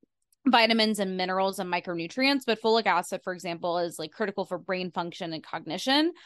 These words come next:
And our microbes are responsible for really, like, metabolizing food to keep a steady supply of folic acid flowing into the brain. And so if, like, our microbes aren't fed properly, and if we're not feeding them and giving them all the nutrients that they need,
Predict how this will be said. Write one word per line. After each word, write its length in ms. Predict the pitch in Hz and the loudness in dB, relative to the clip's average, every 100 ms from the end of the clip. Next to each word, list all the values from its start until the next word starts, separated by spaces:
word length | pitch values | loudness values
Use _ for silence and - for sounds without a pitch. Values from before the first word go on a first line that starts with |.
| - - _ | -20 -20 _
And 320 | 214 214 208 202 | 2 4 6 4
our 160 | 196 | 2
microbes 480 | 208 202 202 214 196 | 4 2 2 -2 -2
are 140 | - | -2
responsible 500 | 190 - 185 190 190 | -2 0 -4 -4 -6
for 100 | 185 | -4
really, 240 | 180 185 185 | -4 -2 0
like, 160 | 180 | -2
metabolizing 760 | 180 160 - 180 175 175 175 170 | -4 -8 -2 0 2 0 0 -6
food 180 | 175 160 | -6 -6
to 60 | - | -8
keep 180 | 175 | -12
a 60 | 170 | -10
steady 320 | - 165 160 | -10 -8 -8
supply 440 | - 160 - 143 139 | -10 -10 -2 0 0
of 120 | - | 0
folic 240 | 233 247 | 0 4
acid 540 | 269 269 302 196 202 - | 4 4 2 2 -2 -6
flowing 300 | 196 185 180 | -2 -2 -2
into 160 | 175 180 | -6 -6
the 80 | |
brain. 440 | - 160 175 240 285 - - - | -4 -2 0 0 -2 -6 -20 -8
And 140 | 226 233 | -2 4
so 100 | 247 | 4
if, 80 | 226 | 4
like, 140 | 220 | 2
our 80 | 214 | 4
microbes 560 | 254 277 254 240 214 | 4 2 2 0 0
aren't 320 | - 190 190 269 | 0 -2 0 2
fed 180 | 269 | 2
properly, 420 | 220 214 220 208 202 | 2 -4 -2 -2 -2
and 80 | |
if 80 | 190 | -2
we're 60 | 180 | -4
not 160 | 143 - | -6 -4
feeding 260 | 226 208 208 | -2 0 2
them 300 | 196 196 185 | 2 2 0
and 420 | 175 165 160 143 - | -2 -4 -8 -10 -6
giving 300 | 196 185 180 | -4 -2 0
them 180 | 175 | 0
all 140 | 170 170 | 2 0
the 80 | 175 | -2
nutrients 560 | 180 170 - 180 170 | -6 -8 -10 -10 -8
that 100 | 156 | -6
they 140 | 170 190 | -4 -2
need, 400 | 233 226 208 | 2 2 0